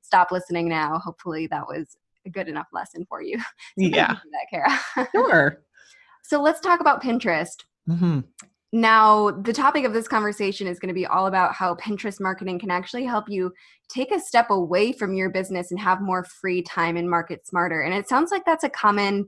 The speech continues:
Speaker 1: theme in, in what you are constantly trying to pursue in your career, having more autonomy and freedom to really choose what you wanna do with your time. And that's a common theme in mostly everybody who's listening in now. You know, we all want to have that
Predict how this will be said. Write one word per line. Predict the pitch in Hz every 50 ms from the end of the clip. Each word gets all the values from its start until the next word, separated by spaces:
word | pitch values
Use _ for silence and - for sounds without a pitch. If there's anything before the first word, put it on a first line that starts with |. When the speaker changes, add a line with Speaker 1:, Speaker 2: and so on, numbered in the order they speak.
| - - - - _ _ _
Speaker 1:
theme | 233 233 240 233 220 196 185 175
in, | 175 175 170
in | - - 196 190 175
what | 196 185 -
you | 175 170 170 190 214 233 254 240 214
are | 175 185 190
constantly | - - 196 196 196 - - 151 160 185 175
trying | - - 175 170 175 185
to | - 190 175
pursue | - 180 180 170 - - - 180 180 175 170 165 175 185 - _ _ _ _ _
in | 185 185 190 190
your | 175 175 160 165 165
career, | - - 202 202 170 143
having | - 95 - 170 175 175 170
more | 170 156 160 156 98 -
autonomy | 165 165 165 - 156 147 165 160 165 160 147
and | 160 165
freedom | - - 170 165 165 156 160
to | 170 -
really | 175 165 165 165 165
choose | 165 - - 170 160 165 160 - -
what | - -
you | 170
wanna | 160 160 160 165
do | 170 175 175 175 175
with | 165 170 170 - -
your | 160 151
time. | - - 220 277 302 220 180 175 180 190
And | 190 190 190 190 _ - - - _ _
that's | 170 190 220 277 - -
a | 294
common | 285 269 233 240 240 262 220
theme | - 208 214 220 214
in | 208 208 208 202 - - - _ _ _
mostly | - 185 190 196 233 302 - - 240 208
everybody | 208 233 294 370 269 220 196 190
who's | 202 196 190 185 -
listening | 190 190 185 - - 175 175 175 175 180
in | 202 233 269
now. | 233 185 175 160 160 160 165 170
You | 170 175
know, | 175 170
we | 170 180 175 - -
all | 180 190 196 214 220 208
want | 190 160 - - -
to | 185
have | 185 - - 180 170 165 165 165 180 - _ _ _ _
that | 175 175 190 156 104 -